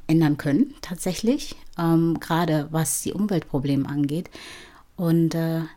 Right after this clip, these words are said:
natürlich auch, was die Korallenriffe und Unterwasserwelt angeht. Aber das ist wieder ein anderes Thema. Diese Informationen waren schon reichlich und um ehrlich zu sein,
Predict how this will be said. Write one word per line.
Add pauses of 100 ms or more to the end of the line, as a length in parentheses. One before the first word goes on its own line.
(120)
natürlich
auch,
was
die
Korallenriffe
und
Unterwasserwelt
angeht. (760)
Aber
das
ist
wieder
ein
anderes
Thema. (2250)
Diese
Informationen
waren
schon
reichlich
und
um
ehrlich
zu
sein,